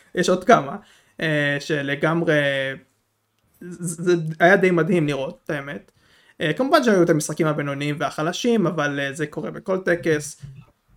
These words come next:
טקס נהדר, overall, מבחינת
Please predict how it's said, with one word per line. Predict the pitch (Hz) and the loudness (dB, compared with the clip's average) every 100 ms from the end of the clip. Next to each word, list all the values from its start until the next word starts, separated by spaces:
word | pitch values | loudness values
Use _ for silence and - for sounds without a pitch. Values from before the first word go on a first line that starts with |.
| _ - | _ 0
טקס | 285 233 220 | 0 2 4
נהדר, | 170 156 160 135 - - _ - | 4 6 4 2 -4 -16 _ 2
overall, | 170 160 147 147 156 160 139 131 147 - | 4 4 0 -2 -4 -4 -4 -8 -14 -18
מבחינת | - 160 143 139 | -10 -6 -6 -8